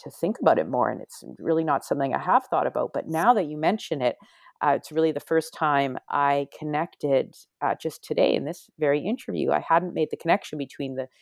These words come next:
Jewry of Muscle via Zionist philosopher Max Nordau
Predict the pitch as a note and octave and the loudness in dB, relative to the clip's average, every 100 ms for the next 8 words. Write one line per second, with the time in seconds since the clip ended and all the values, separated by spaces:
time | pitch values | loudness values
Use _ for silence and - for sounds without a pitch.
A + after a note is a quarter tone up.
0 | _ _ - E3+ D#3+ D3+ C#3+ - - C#3 | _ _ -2 2 2 2 -2 -2 -2 0
1 | C3+ - - D#3 C#3+ C#3+ C3+ B2 - C#3 | 0 -4 -14 -14 -8 0 2 2 0 -8
2 | C3 C#3 C3+ C3 B2+ - C#3+ B2+ - - | -4 0 0 0 -6 -2 2 2 0 -6
3 | C3+ B2+ A#2 - G3 G#3+ D#3+ C#3+ | -2 -2 -6 -2 0 2 2 0